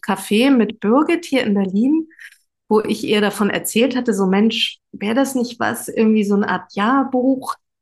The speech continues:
<laughs> Und, ähm, vielleicht könnte man ja auch kleiner rangehen und was auf Deutsch machen. Und da war sie sofort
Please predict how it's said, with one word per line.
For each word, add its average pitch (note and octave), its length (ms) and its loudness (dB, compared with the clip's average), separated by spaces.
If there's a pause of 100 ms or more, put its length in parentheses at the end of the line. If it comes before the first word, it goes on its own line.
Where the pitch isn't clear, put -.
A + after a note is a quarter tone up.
(160)
<laughs> A#3 420 -2 (560)
Und, G3+ 540 2
ähm, F3 720 -2 (380)
vielleicht G#3 460 0
könnte A3+ 220 2
man G3 160 2
ja F#3+ 160 0
auch - 80 -14
kleiner B3+ 400 2
rangehen A#3+ 540 2
und G3 260 -2
was F#3+ 160 -4
auf - 220 -10
Deutsch A3 440 0
machen. A3 340 0
Und F3+ 180 -4
da F3 120 0
war F3+ 160 0
sie F3+ 140 -6
sofort F3 500 -2